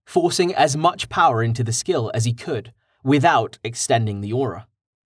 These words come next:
He hadn't checked his messages yet, but he expected it had leveled several times from all the practice, and he didn't want to risk burning down the hut. The hot wind that blasted out was several times stronger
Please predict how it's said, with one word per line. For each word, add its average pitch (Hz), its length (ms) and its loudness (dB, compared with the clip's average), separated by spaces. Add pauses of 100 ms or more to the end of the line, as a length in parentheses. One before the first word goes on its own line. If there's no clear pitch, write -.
(220)
He 180 120 -2
hadn't 226 320 2
checked - 320 -2
his 127 120 -2
messages 123 560 -4
yet, - 340 -2 (240)
but 190 340 2
he 214 140 -2
expected 202 680 -4
it 190 260 -4
had 196 160 -8
leveled 127 440 -2
several 165 540 -4
times 120 520 -8
from 127 180 -8
all 110 140 -4
the 104 100 -12
practice, 113 640 -12 (560)
and 170 140 2
he 180 60 2
didn't 202 240 2
want 180 240 -2
to 156 100 -10
risk 151 420 -4
burning 127 380 0
down 107 240 0
the 107 200 -8
hut. 147 320 -6 (680)
The 131 120 2
hot 156 300 2
wind 131 380 -2
that 117 180 -8
blasted 127 440 0
out 123 260 2
was 123 160 0
several 180 460 0
times 147 420 -4
stronger 151 540 -4